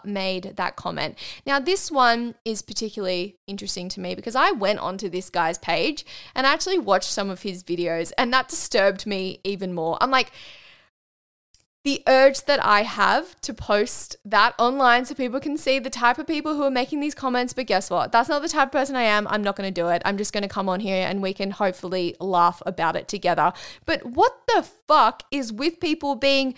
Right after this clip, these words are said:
so creepy this week? Oh my God, you are borderline harassing me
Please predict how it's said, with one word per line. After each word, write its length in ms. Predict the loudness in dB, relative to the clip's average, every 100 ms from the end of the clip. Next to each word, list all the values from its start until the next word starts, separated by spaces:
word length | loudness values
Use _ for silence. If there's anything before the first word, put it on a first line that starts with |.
| -12 -6
so 480 | -2 2 6 6
creepy 540 | 4 0 2 4 4 2
this 320 | 2 -2 2
week? 300 | 4 4 4 2
Oh 160 | 2
my 180 | 4 0
God, 260 | 2 2 4
you 120 | 4
are 160 | 2 0
borderline 480 | -2 2 4 6 4
harassing 760 | 2 -2 2 2 2 -2 -2 -2
me 380 | -2 -2 -6